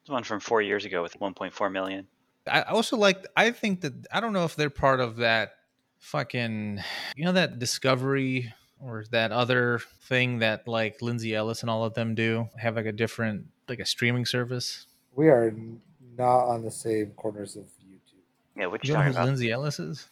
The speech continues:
Speaker 2: You know who Todd in the Shadows is?
Speaker 3: What are you saying?
Speaker 2: The internet's massive, guys.
Speaker 3: Who is this Lindsay? I've never seen this person in my life.
Speaker 2: Well, I'm sure it's gonna bring up mixed, mixed thoughts. If, <laughs> you know, they're,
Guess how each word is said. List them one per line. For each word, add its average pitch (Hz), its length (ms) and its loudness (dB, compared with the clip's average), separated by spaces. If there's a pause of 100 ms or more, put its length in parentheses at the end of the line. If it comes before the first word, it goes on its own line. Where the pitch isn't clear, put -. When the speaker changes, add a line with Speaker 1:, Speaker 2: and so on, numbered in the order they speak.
(140)
Speaker 2:
You 127 100 -2
know 151 100 4
who 143 80 4
Todd 131 460 2
in 131 40 -6
the 127 60 -4
Shadows 175 460 0
is? 196 280 -6 (280)
Speaker 3:
What 165 300 0
are 294 40 0
you 277 180 2
saying? 160 420 0 (240)
Speaker 2:
The 127 80 -4
internet's 156 320 0
massive, 123 420 -2
guys. - 400 -8 (160)
Speaker 3:
Who 320 180 4
is 349 140 6
this 339 140 2
Lindsay? 226 280 -4
I've 196 220 4
never 185 400 2
seen 170 220 -4
this 151 120 -2
person 147 400 -4
in 135 140 -12
my 120 160 -4
life. 110 260 -12 (680)
Speaker 2:
Well, 156 160 -6
I'm 147 80 -2
sure 175 180 4
it's 156 120 4
gonna 143 160 2
bring 127 200 4
up 120 120 2 (100)
mixed, 123 480 -2
mixed 127 400 -2
thoughts. - 520 -6 (240)
If, - 320 -6 (120)
<laughs> - 140 -8
you 147 180 0
know, 139 160 2
they're, 139 320 4